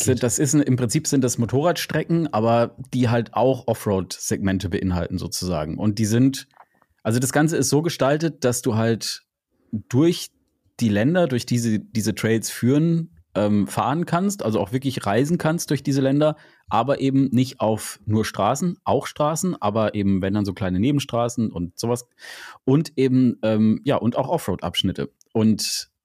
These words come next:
Speaker 1: da ich ja, wie du ja ursprünglich auch mal haben wolltest, ein schönes, ähm, Offroad-fähiges Motorrad habe, dank dem
Speaker 2: Hab
Speaker 1: lieben
Speaker 2: ich immer
Speaker 1: Lenny,
Speaker 2: noch.
Speaker 1: Grüße gehen raus,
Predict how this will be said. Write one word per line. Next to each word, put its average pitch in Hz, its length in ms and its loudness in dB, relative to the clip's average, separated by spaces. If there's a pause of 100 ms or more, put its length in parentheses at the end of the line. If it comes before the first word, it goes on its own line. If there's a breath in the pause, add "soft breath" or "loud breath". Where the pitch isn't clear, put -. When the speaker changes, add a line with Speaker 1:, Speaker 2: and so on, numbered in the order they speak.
(340)
Speaker 1:
da 113 400 2 (140)
ich 156 280 -2
ja, 98 420 0 (200)
wie 104 140 -2
du 101 140 0
ja 95 260 0
ursprünglich 95 420 -4
auch 110 160 -2
mal 90 120 0
haben 87 220 -2
wolltest, 87 340 -2
ein 95 120 -2
schönes, 120 580 -2
ähm, 95 180 -2
Offroad-fähiges 98 680 -4
Motorrad 120 500 -2 (140)
habe, 87 440 -2 (1040)
dank 104 200 -2
dem 104 160 -2
Speaker 2:
Hab 101 40 0
Speaker 1:
lieben 98 120 4
Speaker 2:
ich 107 80 4
immer 139 140 6
Speaker 1:
Lenny, 120 60 4
Speaker 2:
noch. 101 100 -2
Speaker 1:
Grüße 117 240 2
gehen 98 160 2
raus, 92 420 0